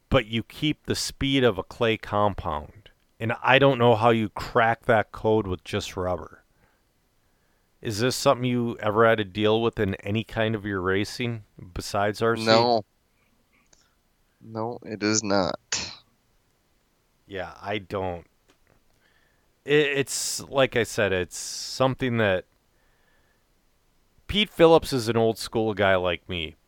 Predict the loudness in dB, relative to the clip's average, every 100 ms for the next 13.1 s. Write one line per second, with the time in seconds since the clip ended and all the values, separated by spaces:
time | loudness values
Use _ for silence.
0 | _ _ _ _ _ _ _ _ _ _
1 | -14 -4 -2 0 -4 -2 -2 -2 0 6
2 | 6 6 2 _ _ _ _ _ _ _
3 | _ _ _ _ _ _ _ 2 2 4
4 | 4 4 4 0 -4 -6 _ -6 -2 0
5 | 2 2 4 2 2 0 -8 -4 -6 -2
6 | -2 -2 -6 -14 -16 _ _ -20 _ _
7 | -8 -8 -4 -4 0 6 6 4 -4 _
8 | _ _ _ -6 0 2 2 -2 -4 -2
9 | 0 2 0 -2 -8 -8 -6 -8 _ -4
10 | -4 -4 -10 -14 _ _ _ _ _ _
11 | -10 2 2 4 2 2 2 0 0 6
12 | 6 6 0 -12 _ _ -18 -6 -2 -2